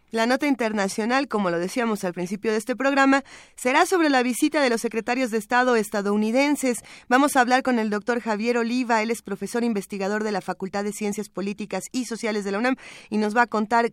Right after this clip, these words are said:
de qué se trata esta visita, qué tenemos que atender y qué discursos vamos a observar.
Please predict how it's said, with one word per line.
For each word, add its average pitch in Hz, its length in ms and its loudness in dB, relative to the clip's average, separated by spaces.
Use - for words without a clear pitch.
de 180 180 -8
qué 208 100 -10
se 233 120 -6
trata 233 240 -2
esta 226 160 -4
visita, 233 400 -4
qué 240 120 -6
tenemos 233 460 0
que 202 100 -4
atender 196 520 0
y 190 80 -10
qué 208 160 0
discursos 214 460 -4
vamos 208 260 -2
a 190 40 -6
observar. 156 540 -8